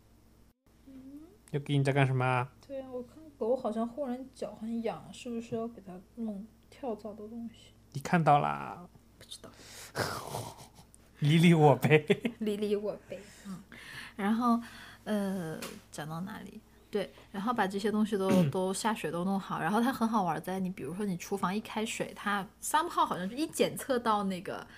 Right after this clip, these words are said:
Speaker 2: 呃，有，有，有水流下来了，车就开始自动的发动一个东西，就把水抽走。
Speaker 1: 水泵。
Speaker 2: 啊，那是水泵啊，好吧，就把水抽走。然后，呃，车上有空调，超级吵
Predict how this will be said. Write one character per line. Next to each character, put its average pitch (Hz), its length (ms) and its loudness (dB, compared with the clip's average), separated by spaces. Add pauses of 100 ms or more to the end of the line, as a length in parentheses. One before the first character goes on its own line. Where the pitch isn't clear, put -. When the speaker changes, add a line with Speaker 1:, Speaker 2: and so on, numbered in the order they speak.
(240)
Speaker 2:
呃， 175 140 -2
有， 190 200 2
有， 190 240 4
有 240 100 8
水 254 240 4
流 165 180 2
下 247 200 2
来 202 180 2
了， 85 220 -8 (260)
车 - 240 2
就 214 100 4
开 226 200 2
始 196 100 0
自 202 220 -4
动 233 280 6
的 147 200 -2 (420)
发 190 220 4
动 190 260 0
一 - 20 -6
个 - 80 -6
东 165 200 -4
西， 180 180 -6
就 190 100 -4
把 196 140 4
水 - 200 -2
抽 233 200 2
走。 - 240 -6 (640)
Speaker 1:
水 - 240 -2 (140)
泵。 220 180 10 (220)
Speaker 2:
啊， 185 160 -2
那 190 40 -2
是 202 80 -6
水 - 220 -10
泵 175 160 -8
啊， - 100 -14 (140)
好 - 140 -12
吧， - 240 -4
就 202 100 -2
把 196 80 6
水 202 160 -2
抽 180 220 -8
走。 - 200 -10 (360)
然 208 120 6
后， 214 320 4 (180)
呃， 170 280 -2
车 240 240 2
上 233 180 4
有 170 80 4
空 208 280 2
调， 160 420 -2
超 220 460 4
级 185 220 0
吵 - 280 -10